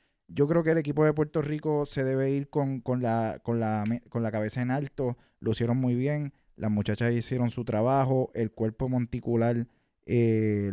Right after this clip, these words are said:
lo hizo s-, totalmente su trabajo. Eh, por decir un nombre, eh, Chiana Dong, eh,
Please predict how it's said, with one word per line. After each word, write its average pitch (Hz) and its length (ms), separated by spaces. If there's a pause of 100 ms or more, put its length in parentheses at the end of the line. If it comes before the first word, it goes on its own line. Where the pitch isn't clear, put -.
(200)
lo 110 840
hizo 127 280
s-, - 140 (320)
totalmente 131 720
su 127 140
trabajo. 135 640 (360)
Eh, 110 600 (640)
por 120 160
decir 110 240
un 123 140
nombre, 131 640
eh, 117 200
Chiana 123 380
Dong, 131 380 (480)
eh, 120 440